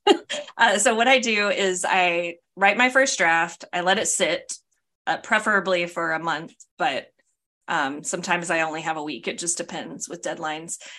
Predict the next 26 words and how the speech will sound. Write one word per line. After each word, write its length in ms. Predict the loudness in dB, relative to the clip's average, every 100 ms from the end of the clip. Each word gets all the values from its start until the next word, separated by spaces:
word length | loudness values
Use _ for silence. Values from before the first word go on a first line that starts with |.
| -8
And 140 | 0 4
then 160 | 4
I 140 | 2 -2
print 240 | -2 0
the 80 | 2
whole 160 | 0 -2
thing 200 | -2 0
out 300 | 2 0 -2 _ -6
and 140 | 0
I 340 | 0 0 -4 -4
handwrite 460 | -2 -2 -2 -6
notes 560 | -8 -12 -8 -4 -4 -4 -2
all 180 | 0
over 260 | 0 0 0
it. 180 | 0 -2 -10 _ _ _
And 140 | 0 4
then 80 |
I 80 | 4
go 180 | 4 4
back 240 | 4 4
in 160 | 2 -2
and 140 | -2
I 60 | -4
enter 300 | -2 0 0
those 280 | -2 -4 -6
notes. 520 | -6 -8 -6 -6 -8